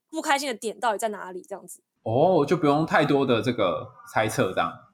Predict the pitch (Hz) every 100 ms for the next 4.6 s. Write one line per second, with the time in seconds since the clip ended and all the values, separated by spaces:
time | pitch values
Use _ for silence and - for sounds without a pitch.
0 | _ - 349 440 359 285 381 392 392 330
1 | 403 359 285 302 302 240 226 214 220 220
2 | 262 247 262 254 202 214 233 202 190 240
3 | 208 202 202 185 233 226 202 196 190 214
4 | 220 202 - 196 107